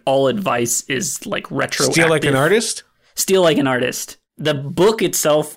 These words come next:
Speaker 1: I haven't read much of. I was looking through it, um, one time, but, like,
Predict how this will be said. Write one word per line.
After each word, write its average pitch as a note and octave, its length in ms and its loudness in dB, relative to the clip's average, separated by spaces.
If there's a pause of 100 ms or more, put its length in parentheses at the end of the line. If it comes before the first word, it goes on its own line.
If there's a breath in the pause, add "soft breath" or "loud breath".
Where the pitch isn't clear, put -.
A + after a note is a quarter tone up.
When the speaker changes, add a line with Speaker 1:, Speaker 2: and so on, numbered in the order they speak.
Speaker 1:
I C#3+ 120 2
haven't D3+ 280 0
read C#3 160 4
much B2+ 300 0
of. C3 140 2
I B2+ 100 0
was A#2+ 180 -2
looking B2+ 300 -2
through C3+ 320 0
it, C#3 360 -2
um, C3+ 340 0 (100)
one D3+ 180 -2
time, D3+ 380 -2
but, C#3 180 0
like, C3 300 0